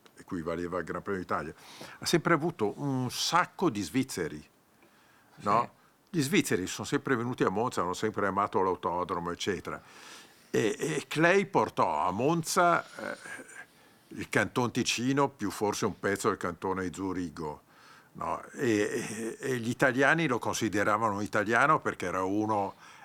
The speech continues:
Speaker 1: adorato per i numeri che faceva con la Tecno, con tutte le formule minori. Uno dei motivi per i quali valeva la pena andare a Monza, beh, era,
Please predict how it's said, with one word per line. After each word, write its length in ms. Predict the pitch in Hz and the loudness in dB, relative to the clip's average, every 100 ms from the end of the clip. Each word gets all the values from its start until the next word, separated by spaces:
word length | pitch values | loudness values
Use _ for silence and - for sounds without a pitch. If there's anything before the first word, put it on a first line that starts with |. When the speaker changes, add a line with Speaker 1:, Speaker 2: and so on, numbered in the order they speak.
| _ - | _ 2
Speaker 1:
adorato 840 | 117 101 120 110 120 135 131 143 | 2 4 2 6 6 4 4 0
per 220 | - 101 | 2 0
i 100 | 95 | 0
numeri 380 | 98 113 120 110 | 0 0 0 0
che 140 | - 98 | -2 -4
faceva 680 | 95 - 104 98 101 95 80 | -2 -2 -2 2 2 2 0
con 180 | 110 95 | 0 0
la 100 | 90 | -2
Tecno, 520 | - 104 - 110 101 | 0 0 0 -4 -2
con 180 | 104 90 | -4 -4
tutte 240 | 135 127 | -2 0
le 80 | 104 | 0
formule 360 | 120 110 113 | -2 -2 -2
minori. 540 | 104 107 110 90 80 85 - - - | -2 0 0 0 -2 -8 -14 -20 -6
Uno 260 | 127 135 127 | 2 4 4
dei 120 | 123 | 2
motivi 440 | 113 110 123 107 | 0 0 0 0
per 160 | - 90 | -2 -4
i 60 | 90 | 0
quali 340 | 107 110 113 - _ - | 2 2 0 -6 _ -4
valeva 360 | 101 101 104 110 | 2 2 4 2
la 100 | 101 | 4
pena 300 | 110 110 101 | 2 2 2
andare 240 | 98 95 | 2 2
a 60 | 95 | 2
Monza, 600 | 101 82 78 90 85 101 - - - _ | 0 -2 -6 -6 -6 -10 -20 -20 -20 _
beh, 300 | 120 90 71 - - | -2 -2 -2 -10 -6
era, 640 | 104 98 98 87 76 - | 0 4 4 2 -2 -8